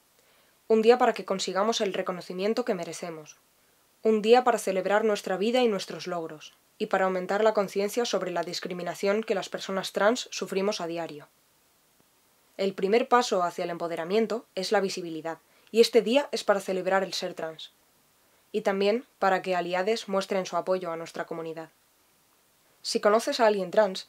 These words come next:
este puede ser un buen día para demostrarle que te importa y le apoyas, o para recordárselo.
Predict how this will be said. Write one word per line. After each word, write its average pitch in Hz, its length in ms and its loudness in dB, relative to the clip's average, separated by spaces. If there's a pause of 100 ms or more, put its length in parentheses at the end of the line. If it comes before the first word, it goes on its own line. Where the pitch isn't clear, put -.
este 233 200 0
puede 240 180 6
ser 226 160 0
un 208 80 2
buen 185 220 0
día 202 200 4
para 190 140 -2
demostrarle 196 540 -2
que 185 100 -6
te 180 80 -10
importa 165 560 -2
y 165 280 -10
le 165 120 -8
apoyas, 170 560 -4 (560)
o 190 80 0
para 190 160 2
recordárselo. 180 680 0